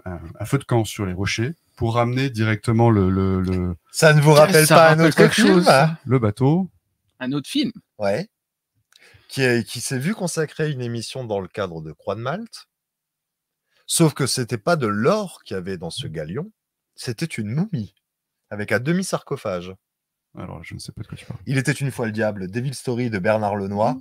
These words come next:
Speaker 3: Mm.
Speaker 2: On a aussi des gens sur la
Speaker 1: Mm.
Speaker 2: plage qui font un grand feu pour attirer un bateau qui va, euh, s'échouer et, euh,
Speaker 3: Mm. Comme quoi, c'est une histoire peut-être, euh,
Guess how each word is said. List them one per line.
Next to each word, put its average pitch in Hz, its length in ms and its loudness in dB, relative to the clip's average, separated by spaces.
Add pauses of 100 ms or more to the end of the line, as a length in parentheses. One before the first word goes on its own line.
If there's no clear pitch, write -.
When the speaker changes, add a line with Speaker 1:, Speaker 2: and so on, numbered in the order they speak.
(140)
Speaker 3:
Mm. 160 120 -10 (160)
Speaker 2:
On 110 120 -8
a 113 60 2
aussi 143 280 -2
des 127 140 0
gens 127 180 -2
sur 123 220 -10
la 107 100 -2
Speaker 1:
Mm. 98 40 -10
Speaker 2:
plage 127 240 -4
qui 123 100 -10
font 110 160 -8
un 92 80 -4
grand 113 260 0
feu 147 260 -6
pour 107 180 -6
attirer 107 520 -6
un 123 120 -10
bateau 113 340 -6
qui 113 180 -16
va, 95 240 -6
euh, 85 100 -10
s'échouer 107 840 -10
et, 92 300 -8
euh, 78 400 -6
Speaker 3:
Mm. 67 120 -18 (260)
Comme 117 140 -16
quoi, 139 180 -10
c'est - 140 -10
une 123 100 4
histoire 127 280 4
peut-être, - 280 -2
euh, 123 240 -2